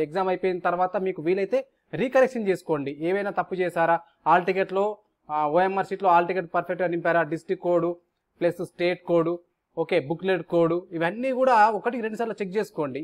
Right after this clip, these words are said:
ఇవి మనం పేరెంట్స్గా పిల్లలకు ట్రైనింగ్ ఇవ్వడం అనేది చాలా ఇంపార్టెంట్. ఇక్కడ విభాగం ఏ మేధాశక్తి, ఇక్కడ ఏ భాగాలు ఉంటాయో చూద్దాం. ఇది అశా-, అశాబ్దిక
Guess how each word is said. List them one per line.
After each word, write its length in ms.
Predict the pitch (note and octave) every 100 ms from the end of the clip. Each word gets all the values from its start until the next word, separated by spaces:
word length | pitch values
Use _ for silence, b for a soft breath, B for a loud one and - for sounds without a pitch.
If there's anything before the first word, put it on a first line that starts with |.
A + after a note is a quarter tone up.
| F#3
ఇవి 140 | A3 A3+
మనం 140 | A#3+ A3 - _ _ _ _ -
పేరెంట్స్గా 560 | G3+ A#3 A#3 G3+ F#3 A3 - _ _ -
పిల్లలకు 280 | A3+ C4 B3+ A3
ట్రైనింగ్ 260 | A3 A3+
ఇవ్వడం 200 | A3 G#3+ A3+
అనేది 160 | C4 -
చాలా 160 | G3 G3+
ఇంపార్టెంట్. 340 | F#3 E3+ D3+ C3
ఇక్కడ 140 | B2 A#2+ _ _ _ _ _ _ _ _ -
విభాగం 380 | F3 G#3 F3 D3+ E3+
ఏ 40 | F#3+
మేధాశక్తి, 520 | G3 G#3 - E3+ - D3 G3+
ఇక్కడ 160 | G#3+ G3+ G#3
ఏ 20 | A3 G3
భాగాలు 220 | G3 F#3
ఉంటాయో 160 | F3 F#3
చూద్దాం. 220 | C#3+ C3 C#3+ F3+
ఇది 120 | G3 G3+ F#3+ E3
అశా-, 340 | F3 G#3 G#3 G#3 - D#3+
అశాబ్దిక 480 | G3 G#3 D#3+ G#3